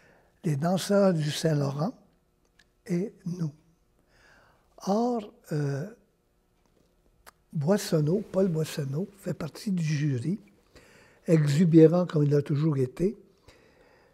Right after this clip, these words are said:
Il dit devant le jury, à un moment donné, il dit, euh, « Non, non, ça va pas,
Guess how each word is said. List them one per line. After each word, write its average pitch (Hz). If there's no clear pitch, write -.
Il 175
dit 165
devant 170
le 160
jury, 151
à 196
un 180
moment 156
donné, 139
il 127
dit, 127
euh, « -
Non, 127
non, 131
ça -
va 131
pas, -